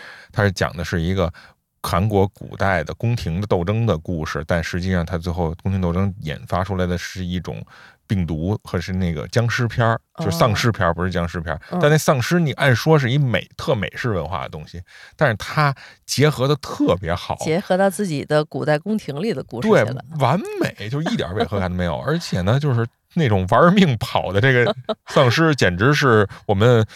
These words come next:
Speaker 1: 所有打工人的一个
Speaker 2: <laughs> 缩影。
Speaker 1: 啊，缩影，那么玩命，那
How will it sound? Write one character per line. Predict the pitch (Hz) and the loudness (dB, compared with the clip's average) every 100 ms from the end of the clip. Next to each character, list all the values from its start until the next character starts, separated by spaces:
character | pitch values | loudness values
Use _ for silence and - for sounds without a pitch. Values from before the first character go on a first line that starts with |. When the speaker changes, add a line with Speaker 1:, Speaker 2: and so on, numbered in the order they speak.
| - | -10
Speaker 1:
所 | - 120 | 2 4
有 | 143 | 4
打 | 85 92 | 4 2
工 | 131 | 4
人 | 135 101 | 4 4
的 | 127 | 4
一 | 107 117 | 4 6
个 | 123 104 101 - | 6 4 2 0
Speaker 2:
<laughs> | - | 0
缩 | - 294 277 | 0 4 4
影。 | 247 | 6
Speaker 1:
啊， | - 214 123 - - 269 | 2 2 4 2 0 0
缩 | - - 339 359 | 0 -2 0 4
影， | 156 131 107 147 - | 4 4 0 -4 -4
那 | 359 247 | 2 4
么 | 190 | 6
玩 | 123 98 120 131 | 6 4 4 2
命， | 147 107 - - - 165 | 2 0 -4 -6 -6 -2
那 | 415 | 0